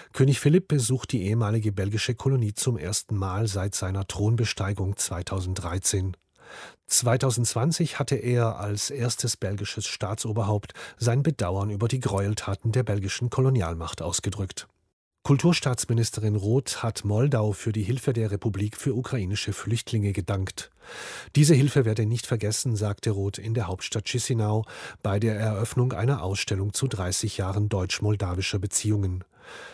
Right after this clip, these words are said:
Deutschland werde das Land bei der sozialen, wirtschaftlichen und kulturellen Entwicklung unterstützen. Moldau mit rund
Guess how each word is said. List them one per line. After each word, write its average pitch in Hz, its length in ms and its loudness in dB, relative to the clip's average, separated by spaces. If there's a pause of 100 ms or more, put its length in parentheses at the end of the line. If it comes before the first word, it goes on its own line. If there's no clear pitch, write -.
(160)
Deutschland 175 560 4
werde 113 200 2
das 101 240 0
Land 110 340 0
bei 101 140 -2
der 104 100 0
sozialen, 107 600 0
wirtschaftlichen 113 680 -2
und 131 220 -2
kulturellen 98 500 0
Entwicklung 98 500 -2
unterstützen. 98 720 -2 (800)
Moldau 147 420 6
mit 127 260 2
rund 117 280 4